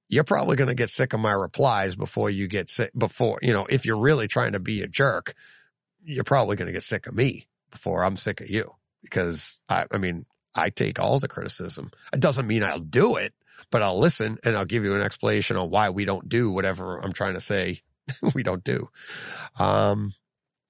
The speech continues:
let's see. What else do we have here? Uh, oh, uh, Jonah Fish. Here's a, here's a contradiction to what I think. Uh, I'm definitely,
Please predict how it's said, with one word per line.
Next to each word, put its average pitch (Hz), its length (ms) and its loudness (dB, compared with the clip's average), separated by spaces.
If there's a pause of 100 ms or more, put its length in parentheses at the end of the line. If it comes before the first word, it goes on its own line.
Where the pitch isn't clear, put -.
(360)
let's - 260 4
see. 123 320 4
What 139 140 6
else 135 180 4
do 131 100 2
we 107 160 2
have 98 320 2
here? 92 400 0 (1400)
Uh, 156 380 6
oh, 190 200 2 (420)
uh, 110 220 4
Jonah 110 360 2
Fish. - 440 2
Here's 135 280 4
a, 113 180 2
here's 113 260 2
a 98 80 -4 (240)
contradiction 101 840 -2
to 113 120 0
what 95 160 2
I 165 200 4
think. - 400 -8 (120)
Uh, 107 220 2 (140)
I'm 110 280 0
definitely, 135 480 0